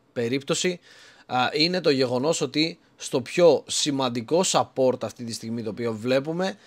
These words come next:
έχουμε φτάσει στα όρια, το διαγώνιο ανωδικό support, το οποίο εδώ και πάρα πολύ καιρό,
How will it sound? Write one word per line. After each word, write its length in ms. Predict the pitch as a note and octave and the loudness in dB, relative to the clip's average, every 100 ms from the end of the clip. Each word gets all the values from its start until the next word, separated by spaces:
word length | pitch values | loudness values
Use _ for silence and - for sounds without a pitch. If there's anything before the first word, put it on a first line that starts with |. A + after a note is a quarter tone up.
| - _ | -20 _
έχουμε 420 | C3+ E3 E3+ D#3+ | 2 2 2 -4
φτάσει 480 | B2+ - D3+ - D3 | -4 0 0 0 -2
στα 440 | C3 - C#3+ C3+ - | -4 0 0 0 -2
όρια, 440 | - C3 C3+ C#3+ C3 | 2 4 4 2 0
το 80 | A#2 | -2
διαγώνιο 500 | A2 G#2 C3 C3+ - | -4 -2 -4 -6 -6
ανωδικό 540 | - D3 C3 A2+ B2 A#2 | -4 -2 -2 -4 -4 -4
support, 420 | G#2 F#2 A#2 G#2 - - - _ | -6 -4 -4 -4 -12 -20 -20 _
το 80 | B2+ | -6
οποίο 180 | A2+ B2 | -2 -2
εδώ 100 | A2+ | -2
και 120 | G2 | -4
πάρα 360 | - D3 D3+ C3+ | 0 2 2 0
πολύ 220 | B2+ B2+ | -2 -4
καιρό, 400 | A2+ A2+ A#2 | -4 -4 -6